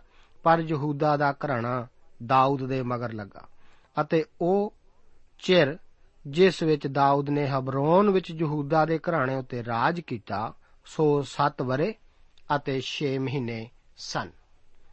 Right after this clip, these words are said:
ਸ਼ਾਊਲ ਅਤੇ ਜੋਨਾਥਨ ਦੀ ਮੌਤ ਤੋਂ ਬਾਅਦ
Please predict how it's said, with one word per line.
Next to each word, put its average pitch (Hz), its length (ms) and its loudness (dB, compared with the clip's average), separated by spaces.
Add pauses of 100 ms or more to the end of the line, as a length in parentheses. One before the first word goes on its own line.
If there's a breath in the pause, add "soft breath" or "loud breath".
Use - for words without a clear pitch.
(520 soft breath)
ਸ਼ਾਊਲ 165 540 4 (180)
ਅਤੇ 143 240 -2
ਜੋਨਾਥਨ 131 720 -4
ਦੀ 120 120 -4
ਮੌਤ 120 380 -4
ਤੋਂ 110 100 -8
ਬਾਅਦ 135 420 4